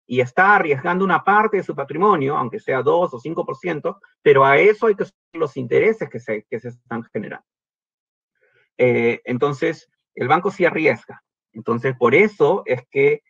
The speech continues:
genera toda una estructura de, eh, digamos, de análisis crediticio de nuestras compañías. Entonces, es bien importante que no solamente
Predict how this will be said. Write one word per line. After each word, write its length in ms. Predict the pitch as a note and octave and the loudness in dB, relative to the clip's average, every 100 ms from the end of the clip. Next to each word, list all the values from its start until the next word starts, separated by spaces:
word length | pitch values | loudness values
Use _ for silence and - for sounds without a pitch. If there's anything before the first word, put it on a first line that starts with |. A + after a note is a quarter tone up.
| _ _ | _ _
genera 640 | A#2+ A#2 D3+ G3+ G#3 F#3+ | -4 -2 0 2 2 0
toda 200 | F#3 F3 | 0 0
una 160 | F3 F3 | 0 -4
estructura 800 | - C#3+ - E3 D3+ C3+ D3 - | -8 -14 -6 -4 0 2 0 -2
de, 560 | G#2+ A#2 B2 B2+ D3 - _ _ _ | -10 -6 -2 -2 -2 -6 _ _ _
eh, 800 | A2+ G#2+ G#2 G2+ G2+ G#2 G2 - _ _ | -4 -2 0 0 0 -2 -4 -8 _ _
digamos, 460 | - A2 G#2+ A2 _ _ _ | -8 -6 -6 -8 _ _ _
de 120 | - A#2+ | 0 2
análisis 440 | C3 D#3+ F3 F3+ | 4 2 0 -4
crediticio 720 | - C3+ A#2+ E3 B3+ - C3+ C3 | -4 -2 0 0 -2 2 2 4
de 80 | A2+ | 2
nuestras 360 | A#2 B2 - _ _ _ | -2 -6 -8 _ _ _
compañías. 840 | C3+ B2+ G#3+ A#3+ G#3 D#3 - _ _ - _ _ | -4 0 0 2 2 0 -4 _ _ -20 _ _
Entonces, 360 | - C3+ D#3 _ | -12 -10 -14 _
es 200 | F3 E3 | -8 -8
bien 240 | D#3+ G3+ | -2 0
importante 1080 | A#3 A3+ B2 - F#3 G3 C#3+ A#2 G#2+ A#2 F3+ - _ _ - | 0 0 -2 0 2 2 2 -2 -2 -2 -4 -10 _ _ 2
que 240 | D3 D3+ _ _ _ _ _ - | 4 4 _ _ _ _ _ -6
no 280 | C#3 G3 | 2 2
solamente 920 | A3+ - G#3+ G3 F#3 G3 G3 G#3 A3+ | 2 2 2 2 0 -2 2 2 2